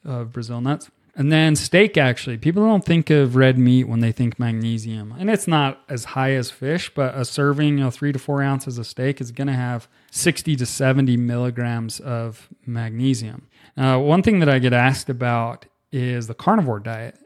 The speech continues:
you know, and how are we gonna get our magnesium if we're carnivore? You probably don't need as much magnesium when you're carnivore because you're not eating the sugar,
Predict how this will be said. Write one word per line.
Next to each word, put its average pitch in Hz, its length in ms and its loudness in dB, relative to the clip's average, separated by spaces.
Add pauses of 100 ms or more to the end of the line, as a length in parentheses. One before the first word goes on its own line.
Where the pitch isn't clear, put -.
you 127 100 -6
know, 120 160 -4
and 120 100 -6
how 143 180 -2
are 147 120 2
we 147 120 0
gonna 135 240 -2
get 135 180 -2
our 139 100 2
magnesium 123 640 0
if 110 160 -8
we're 110 80 -10
carnivore? 151 800 -6 (560)
You 139 200 -4
probably 175 440 4
don't 160 320 2
need 170 300 0
as 123 140 -2
much 135 380 -4
magnesium 135 800 -4
when 123 100 -6
you're 123 120 -8
carnivore 156 600 -10 (840)
because 131 400 -2
you're 147 100 0
not 143 240 0
eating 156 260 0
the 208 100 0
sugar, 113 600 -6